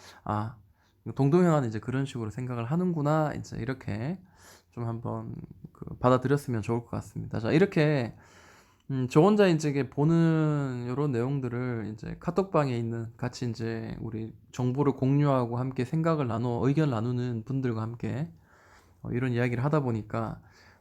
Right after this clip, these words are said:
대화에 참여하지 않는 분이라도 간혹 시간에 여유가 된다면 요걸 보시고 또 영감을 얻고 또, 어, 또 그로 인해서 또 수익이 날 수 있는 어떤 그, 그걸로 연결이 될 수 있다면, 어, 또 좋을 거다라고 저는 생각을 하면서,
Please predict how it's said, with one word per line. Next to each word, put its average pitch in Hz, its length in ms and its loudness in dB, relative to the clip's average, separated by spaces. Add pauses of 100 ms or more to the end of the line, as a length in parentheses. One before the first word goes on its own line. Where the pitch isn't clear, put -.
대화에 170 260 8
참여하지 175 480 2
않는 131 220 0
분이라도 117 420 -4
간혹 120 300 -4
시간에 147 380 -2
여유가 123 260 -2
된다면 120 420 -4
요걸 113 200 -6
보시고 110 720 -6 (120)
또 - 140 -10
영감을 127 400 2
얻고 - 420 -10 (540)
또, 143 440 -2 (340)
어, 117 360 -12 (580)
또 127 100 -12
그로 139 500 2
인해서 120 320 -2
또 107 120 -6
수익이 151 300 2
날 120 160 2
수 135 140 -4
있는 123 400 -2 (340)
어떤 117 340 -6
그, 110 500 -10
그걸로 113 260 -4
연결이 131 300 4
될 123 140 0
수 127 120 -8
있다면, 113 600 -6
어, - 280 -12
또 - 180 -18
좋을 127 240 -2
거다라고 - 720 -10
저는 110 180 -6
생각을 123 440 -4
하면서, 131 680 -2